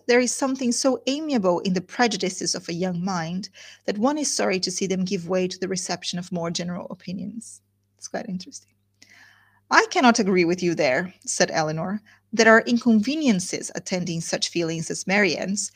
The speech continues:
which all the charms of enthusiasm and ignorance of the world cannot atone for. Her systems have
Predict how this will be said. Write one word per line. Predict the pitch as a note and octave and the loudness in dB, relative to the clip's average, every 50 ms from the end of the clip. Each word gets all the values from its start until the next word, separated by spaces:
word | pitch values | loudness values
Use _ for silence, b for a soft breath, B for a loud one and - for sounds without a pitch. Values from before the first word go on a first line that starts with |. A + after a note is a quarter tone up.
| B B B B B | B B B B B
which | - A3 - - - | -2 -2 -2 0 4
all | C4 C#4 D#4+ D#4+ | 6 6 6 6
the | E4+ | 4
charms | E4 - - C4 A#3 G3 G3 G3 G3 - | 2 0 0 2 2 2 2 2 0 0
of | - F#3 F#3 | -2 -2 -2
enthusiasm | G3 F3+ F#3 - C4 D4+ D#4+ - - G#3 E3 D3+ D#3 E3+ - - | -2 -4 -2 0 0 0 0 2 2 2 2 2 2 0 -2 -2
and | F3 E3 - - | -4 -4 -2 -2
ignorance | A#3 A#3+ A3 A3+ F#3+ D#3+ - - - F#3+ - - | -2 -2 0 -2 -2 -2 -4 -6 -6 -6 -4 -4
of | F3+ F#3 - | -6 -4 -2
the | F#3 | -4
world | F3 E3 F3+ - - - - - | -2 -2 -2 -4 -4 -4 -6 -8
cannot | - - G3+ F3+ F3+ - - - - | -6 -2 -2 -2 -2 -4 -8 -14 -18
atone | - - - - C#4+ D4+ D4+ C#4+ | -16 -4 2 2 2 4 2 -2
for. | - - - - - - - _ _ _ _ _ _ _ B B B B B B B B _ | -6 -8 -10 -12 -12 -14 -18 _ _ _ _ _ _ _ B B B B B B B B _
Her | - A#3 A3 | 4 4 4
systems | A3 - - E4 E4 - - - C4+ B3+ B3 | 4 2 0 0 0 0 0 0 0 0 0
have | - B3 A3+ G#3 - | 0 0 -2 -2 -2